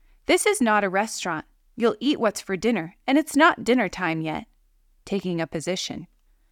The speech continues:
The result of this conversation is that the child is upset, and the parent or those in a parenting role is angry.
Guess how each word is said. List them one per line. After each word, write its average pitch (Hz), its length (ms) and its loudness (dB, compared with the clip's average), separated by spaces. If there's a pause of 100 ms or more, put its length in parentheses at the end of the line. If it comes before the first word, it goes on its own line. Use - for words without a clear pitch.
(500)
The 302 100 2
result 330 400 4
of 240 120 2
this 190 180 -4
conversation 185 920 -4
is 208 180 -4
that 233 180 0
the 208 100 -2
child 208 500 -2
is 175 120 -6
upset, - 480 -4 (300)
and 226 140 2
the 233 60 -2
parent 269 440 0
or 185 140 -2
those 180 300 2
in 220 100 0
a 160 60 -4
parenting 175 500 -6
role 196 320 -2
is 190 220 -8
angry. 208 400 -6